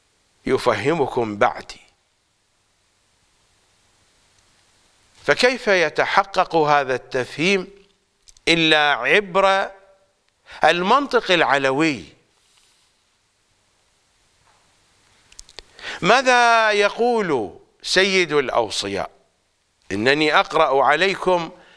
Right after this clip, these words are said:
من نهج البلاغة الشريف، وهذه الطبعة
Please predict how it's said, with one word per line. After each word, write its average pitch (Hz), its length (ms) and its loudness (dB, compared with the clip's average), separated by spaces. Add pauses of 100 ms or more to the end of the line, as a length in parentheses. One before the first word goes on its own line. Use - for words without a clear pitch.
(160)
من 156 260 0
نهج 175 320 -2
البلاغة 165 760 0
الشريف، 180 600 0 (220)
وهذه 208 580 2
الطبعة 220 800 0